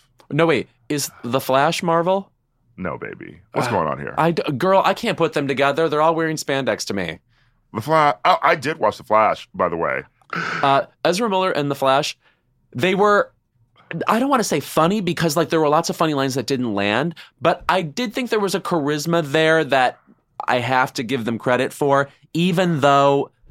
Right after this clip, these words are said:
Speaker 1: the movie is a mess and all over the place. But I also
Speaker 2: The
Speaker 1: find
Speaker 2: movie
Speaker 1: that
Speaker 2: was
Speaker 1: all of those
Speaker 2: wacky.
Speaker 1: movies are a mess and all over the place.
Speaker 2: The movie was wacky.
Speaker 1: Yeah.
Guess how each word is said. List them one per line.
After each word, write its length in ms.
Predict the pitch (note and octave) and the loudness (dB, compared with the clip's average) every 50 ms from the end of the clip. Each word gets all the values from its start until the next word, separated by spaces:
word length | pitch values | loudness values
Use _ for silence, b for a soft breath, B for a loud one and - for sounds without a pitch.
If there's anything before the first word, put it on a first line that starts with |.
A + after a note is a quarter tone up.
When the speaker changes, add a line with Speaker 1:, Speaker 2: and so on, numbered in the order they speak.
| - - | -16 -8
Speaker 1:
the 140 | - B2+ D3 | -2 0 0
movie 320 | C#3+ C#3+ C#3+ C3+ C3 C3+ C3+ | 2 2 0 0 0 0 0
is 100 | B2 - | 0 0
a 40 | B2+ | 0
mess 240 | A#2+ A2+ A2+ - - | 0 0 0 0 0
and 80 | A2+ G#2 | 0 0
all 80 | G2 | 0
over 100 | G2+ F#2+ G2+ | 0 0 -2
the 60 | G2 | -2
place. 180 | G2+ B2 B2+ - | -2 -2 0 2
But 120 | - F#3+ | 2 2
I 60 | G3+ | 4
also 280 | G#3+ - G#3+ A#3 - C#3+ | 4 2 2 2 0 0
Speaker 2:
The 60 | F3 | 2
Speaker 1:
find 160 | A3+ A#3+ B3 A#3 | 2 2 4 4
Speaker 2:
movie 100 | A#3+ G#3 | 2 2
Speaker 1:
that 40 | - F3 | 4 4
Speaker 2:
was 100 | F#3+ G3 A3+ A#3+ B3 | 4 6 6 4 4
Speaker 1:
all 60 | B3 | 2
of 80 | A#3+ - | 2 0
those 200 | - F#3 F3 F3+ | 0 0 0 0
Speaker 2:
wacky. 20 | F3 | -2
Speaker 1:
movies 280 | D#3+ D3 B2 C3+ B2+ - | -2 -2 -2 -4 -4 -2
are 220 | - C3 C3 - - _ - | 0 0 0 0 -2 _ -4
a 100 | C#3+ C3+ | -2 -2
mess 280 | A#2+ A#2+ A#2+ A2+ - - | 0 0 0 0 -2 -2
and 80 | A#2 | 0
all 120 | G#2 G2 F#2+ | 0 0 0
over 100 | F#2+ F2+ | -2 -4
the 80 | F#2 F#2 | -6 -6
place. 320 | - F#2 D#2 - - - - | -6 -8 -8 -8 -8 -8 -6
Speaker 2:
The 100 | A2+ A#2 | -4 -4
movie 260 | C3+ E3+ F#3 F#3+ F3+ | -2 -4 -4 -4 -6
was 180 | D3 A2 F#2+ F2+ | -6 -8 -8 -6
wacky. 580 | F2+ F2+ E2 - - - _ - - - - - | -4 -2 -2 -2 -4 -8 _ -20 -20 -20 -12 -6
Speaker 1:
Yeah. 360 | - B2 A2 G#2 F2 D#2+ - | -2 0 2 2 2 0 -4